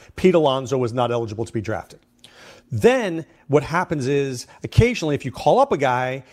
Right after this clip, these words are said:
and you find out, then s-, people can argue it at the moment he's not on a roster, and then, then they stop the draft and they go look him up on the roster and see if he's there. Well, it seems like what happened was, 'cause I, like I said, I wasn't there,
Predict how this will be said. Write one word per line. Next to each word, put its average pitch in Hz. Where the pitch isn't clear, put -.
and 147
you 143
find 143
out, 139
then 139
s-, -
people 165
can 139
argue 202
it 147
at 208
the 185
moment 147
he's 151
not 139
on 135
a 127
roster, 123
and 127
then, 127
then 147
they 135
stop 156
the 160
draft 131
and 135
they 131
go 131
look 135
him 135
up 120
on 127
the 117
roster 117
and 113
see -
if 107
he's 107
there. 101
Well, 147
it 147
seems 262
like 143
what 135
happened 123
was, 120
'cause 107
I, 104
like 110
I 123
said, 123
I 110
wasn't 104
there, 151